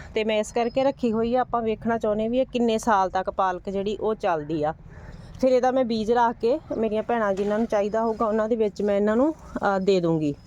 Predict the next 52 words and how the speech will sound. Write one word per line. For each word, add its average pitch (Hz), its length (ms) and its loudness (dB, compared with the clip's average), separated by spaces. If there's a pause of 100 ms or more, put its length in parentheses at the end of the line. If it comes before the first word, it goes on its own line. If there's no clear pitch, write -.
(560)
ਕਿਉਂਕਿ 240 220 2
ਇਹ 262 140 6
ਬੀਜ 233 320 4
ਦੁਬਾਰਾ 226 380 4
ਮੈਨੂੰ 226 300 4
ਵੀ 254 60 4
ਨਹੀਂ 269 140 6
ਮਿਲਿਆ 233 280 6
ਕਿਤੇ, 247 220 0
ਮੈਨੂੰ 226 360 2
ਵੀ 247 120 2
ਇੱਕ 226 160 0
ਵਾਰੀ 220 200 4
ਮਿਲਿਆ 196 320 4
ਸੀ, 262 220 2 (160)
ਤੇ - 100 -4
ਉਸ 226 160 2
ਤੋਂ 247 160 2
ਬਾਅਦ 214 320 2
ਫਿਰ 233 220 2
ਇਹ 226 220 2
ਆਪਣੇ 202 360 0
ਆਪ 202 200 0
ਹੀ 233 100 0
ਇੱਕ 220 140 -2
ਦੋ 214 160 0
ਬੂਟੇ 202 360 -2
ਉੱਗੇ, 196 420 2 (680)
ਤੇ - 100 -2
ਉਹ 214 100 4
ਤੋਂ 269 160 6
ਫਿਰ 247 180 2
ਮੈਂ 208 180 4
ਅੱਗੇ 190 200 2
ਜਿਹੜਾ 202 180 4
ਬੀਜ 190 280 2
ਇਹਦਾ 196 200 2
ਤਿਆਰ 185 320 2
ਕਰ 156 200 0
ਲਿਆ 147 220 2
ਸੀ। 156 200 0 (500)
ਤੇ 208 120 4
ਜਿਹੜੀ 214 260 4
ਇਸ 240 100 4
ਤਰ੍ਹਾਂ 233 200 0
ਕੋਈ 240 120 2
ਭਿੰਡੀ 240 300 2
ਪੱਕ 208 320 0
ਜਾਂਦੀ 254 340 4
ਹੁੰਦੀ 247 300 4
ਆ 226 40 2
ਨਾ, 247 180 2